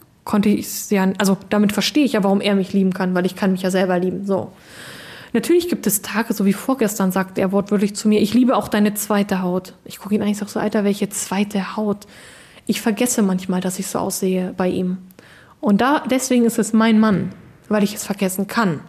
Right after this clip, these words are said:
Und, ähm, natürlich war am Anfang, das sieht man auch im Buch,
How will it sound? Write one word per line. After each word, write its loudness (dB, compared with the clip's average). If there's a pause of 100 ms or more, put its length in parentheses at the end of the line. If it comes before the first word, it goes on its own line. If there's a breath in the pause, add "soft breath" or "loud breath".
(680 loud breath)
Und, 4
ähm, 6 (500)
natürlich 2
war 2
am 4
Anfang, 2
das 2
sieht 4
man 4
auch 2
im 6
Buch, 4